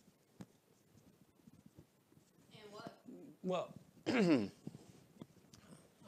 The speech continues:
Speaker 2: gonna wash it off and make sure my, my bristles are nice and smooth again,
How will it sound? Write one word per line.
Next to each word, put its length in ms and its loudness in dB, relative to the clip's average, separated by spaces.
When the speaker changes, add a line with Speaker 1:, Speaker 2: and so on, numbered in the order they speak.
Speaker 2:
gonna 120 -2
wash 320 0
it 80 0
off 220 4
and 140 0
make 160 2
sure 220 0
my, 240 2
my 140 -2
bristles 500 -4
are 260 -8
nice 280 -2
and 100 -8
smooth 640 -4
again, 340 -4